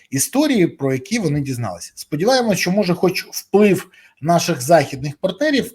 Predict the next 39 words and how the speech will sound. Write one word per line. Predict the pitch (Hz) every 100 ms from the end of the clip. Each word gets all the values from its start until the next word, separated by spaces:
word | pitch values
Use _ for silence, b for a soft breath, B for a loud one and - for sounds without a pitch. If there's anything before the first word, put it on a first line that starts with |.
| -
змінить | 113 160 240 226 -
хоч | 185
щось. | - 135 110 B B B -
Бо | 127 202
крадуть | 202 208 214 247 247
так, | 269 294 294 - _ _ _ -
наче | 147 185 202
останній | 196 - 240 240 226
день | 185 214
життя. | 175 190 208 151 104 85 b b b -
І | 170 165
більше | 175 220 202
вже | 180
нічого | 185 226 190
не | 190
буде | 196 185
взагалі. | 160 175 165 147 123
Ані | 135 170
життя, | 165 202 - 262
ані | 220
України, | 190 190 202 233 247 208
ані | 175 170 175 175 170 151 -
чого. | - 170 147 B B B _
Хоча, | 214 320
може, | 294 262
вони | 262 254
і | 254
працюють | 254 254 339 339
якраз | 151 143 131 -
в |
цьому | 151 139 135
напрямку. | 127 - 104 101 - _ _
Щоб | - 190 190
України | 226 170 220 226 214 175
не | 180 190
було, | 190 277 370 302
вони | 202 240
накрали, | 226 214 - 262 294 240 160
і | 170